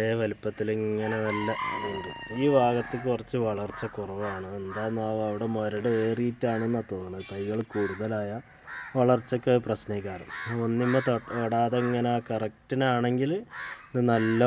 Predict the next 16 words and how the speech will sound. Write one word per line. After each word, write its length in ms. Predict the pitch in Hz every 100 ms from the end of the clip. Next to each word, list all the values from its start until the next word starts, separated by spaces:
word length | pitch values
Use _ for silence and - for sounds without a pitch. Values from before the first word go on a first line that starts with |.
| 127
വളരും 320 | 113 104 104
കേട്ടോ. 140 | 104 - - - - - - - - - - -
ഇവിടെ 220 | 110 113 123
നല്ല 200 | 123 123 139 127
വളമുണ്ടാവും, 680 | 135 127 143 151 135 131 139 120 120
വളക്കൂറുള്ള 840 | 120 110 - 131 139 139 131 131 135
സ്ഥലത്താണിത് 680 | 135 135 123 - 131 127 127 143 147
വളരുന്നത്, 420 | 123 110 107 113 110
അതുകൊണ്ടാവും 440 | 107 110 117 120 120
അതിങ്ങനെ 320 | 117 117 117 104
ഇത്. 160 | 95 107 - - - - - 120
മറ്റേ 240 | 120 135 135
ആ 20 | 143
ഭാഗത്തൊക്കെ 500 | 139 131 139 - - 147
നല്ല, 160 | 135 135 135 123
നല്ല 320 | 120 123 131